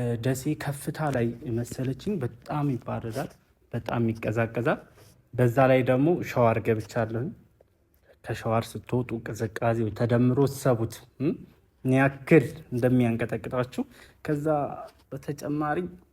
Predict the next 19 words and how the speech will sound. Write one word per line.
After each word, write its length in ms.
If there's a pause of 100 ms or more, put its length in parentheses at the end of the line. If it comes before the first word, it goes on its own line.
(200)
እ፣ 100 (680)
እ፣ 80 (440)
ብቻ 480
ሲኮን፣ 460 (240)
እም፣ 140 (520)
ጎናችሁ 600
የሚያሞቅ 480
ሰው 180
ሳይኖር 380
ሲቀር 340 (420)
በጣም 360
ይባረዳል። 640 (720)
እንደምታዩት 760
እዚህ 220
ጋር 180 (180)
ሹራብ 480
አለ፣ 220 (120)
ምን 240
አለ፣ 240